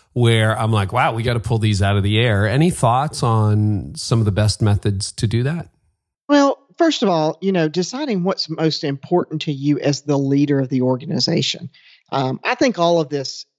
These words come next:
Speaker 2: you know, I, I think you certainly want input from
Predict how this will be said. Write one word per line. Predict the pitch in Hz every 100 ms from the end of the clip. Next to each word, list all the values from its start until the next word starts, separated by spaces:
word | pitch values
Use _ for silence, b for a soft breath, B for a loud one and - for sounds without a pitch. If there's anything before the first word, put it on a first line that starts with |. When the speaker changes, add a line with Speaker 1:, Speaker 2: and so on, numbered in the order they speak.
| _
Speaker 2:
you | 180
know, | 151
I, | - 170 -
I |
think | 180 220 202
you | 180 151 - _
certainly | - - 247 240 185 160
want | 147 147 139 -
input | 196 214 - 139
from | - 131